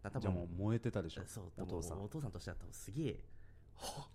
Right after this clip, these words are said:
Speaker 1: みたいな感じだった。
Speaker 2: 「来た、これ」
Speaker 1: そうそうそうそう。で、自分からなんかスポーツやりたいって言い出しちゃったし。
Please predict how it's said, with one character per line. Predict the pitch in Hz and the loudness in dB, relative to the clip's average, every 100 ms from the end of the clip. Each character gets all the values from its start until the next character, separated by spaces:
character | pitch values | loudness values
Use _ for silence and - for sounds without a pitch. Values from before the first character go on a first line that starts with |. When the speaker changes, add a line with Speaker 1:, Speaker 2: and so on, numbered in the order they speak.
| 123 | 0
Speaker 1:
み | |
た | 104 | 2
い | |
な | 92 | 4
感 | 123 | 4
じ | |
だ | - | 6
っ | |
た。 | 123 | 4
Speaker 2:
「来 | |
た、 | 117 | 4
こ | 95 | 2
れ」 | 82 | 2
Speaker 1:
そ | 117 | 2
う | |
そ | 113 | 2
う | |
そ | 101 98 | 0 0
う | |
そ | - | -2
う。 | - - - - - | -4 -4 -6 -8 -4
で、 | 139 | 0
自 | 120 | 2
分 | 151 | 2
か | 151 | 2
ら | 143 | 2
な | |
ん | 139 | 0
か | 82 - - | 0 -4 -6
ス | |
ポ | - | -6
ー | 120 | -2
ツ | 92 | -2
や | |
り | 104 | 0
た | 104 | -2
い | |
っ | |
て | - | 0
言 | 101 | -2
い | |
出 | 107 | 0
し | 113 | -2
ち | - | -6
ゃ | |
っ | - | -10
た | - | -12
し。 | - | -4